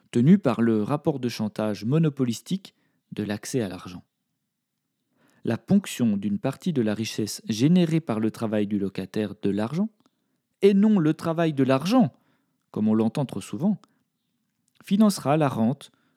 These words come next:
que l'investissement a permis. Cette forme de création monétaire, en réalité, accroît la proportion des locations sur la société, pour la raison que l'argent des boucles du crédit est soumis aux règles du système d'avance.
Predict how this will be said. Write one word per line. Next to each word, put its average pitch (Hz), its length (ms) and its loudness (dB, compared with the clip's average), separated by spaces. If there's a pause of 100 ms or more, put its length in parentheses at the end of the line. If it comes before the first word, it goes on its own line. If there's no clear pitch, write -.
que 110 100 -6
l'investissement 110 640 -4
a 113 40 -4
permis. 98 340 -10 (1400)
Cette - 220 -6
forme 160 300 2
de 117 80 2
création 120 340 -4
monétaire, 117 580 0 (520)
en 107 100 -8
réalité, 110 560 -2 (520)
accroît 165 460 0
la 101 160 -2
proportion 135 600 -2
des 113 120 0
locations 104 540 -2
sur 113 180 -6
la 101 120 -2
société, - 600 -6 (760)
pour 110 160 -4
la 107 80 -2
raison 123 280 2
que 120 140 -2
l'argent 113 480 -2
des 110 180 -2
boucles 123 420 0
du 107 120 -6
crédit 117 400 -6 (560)
est 135 80 0
soumis 170 500 2 (440)
aux 160 100 4
règles 156 380 2
du 110 100 -10
système 104 400 -4
d'avance. 92 580 -8